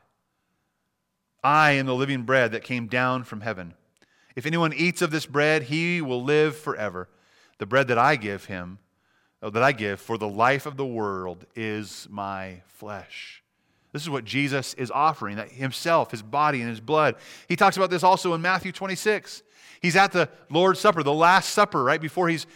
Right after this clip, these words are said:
arrested and crucified. It's, it's his Passover supper, and he's sharing this meal with the disciples. In verse twenty-six and following, he says this,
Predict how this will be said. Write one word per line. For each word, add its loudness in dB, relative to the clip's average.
arrested 2
and -4
crucified. 0
It's, -8
it's -8
his -12
Passover 0
supper, 0
and -2
he's -6
sharing -2
this -6
meal -2
with -4
the -8
disciples. -4
In -2
verse 4
twenty-six 0
and -4
following, 2
he -2
says -2
this, 2